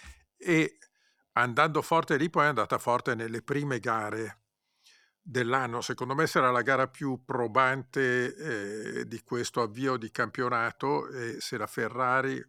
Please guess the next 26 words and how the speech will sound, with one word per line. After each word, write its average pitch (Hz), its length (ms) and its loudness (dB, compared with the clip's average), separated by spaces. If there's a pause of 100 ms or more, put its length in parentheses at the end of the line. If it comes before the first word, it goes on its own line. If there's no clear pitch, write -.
(340)
o 101 140 -4
la 92 140 -4
Be-, 123 240 -4
Red 127 220 -2
Bull, 104 440 -8 (560)
chi 165 240 2
andrà 135 300 2
forte 131 480 0
lì, 107 280 -6 (480)
andrà 104 200 -6
forte 107 400 -4
per 117 160 -8
il 104 120 -6
resto 104 260 -6
del 104 80 -8
campionato. 104 540 -6
Poi 127 300 0
c'è 104 340 -6 (680)
Monte 123 280 -6
Carlo 113 380 2
che, 107 140 -4
vabbè, 95 380 -4
è 87 40 -8
una 104 160 -12
specie 104 480 -8
di, 95 680 -12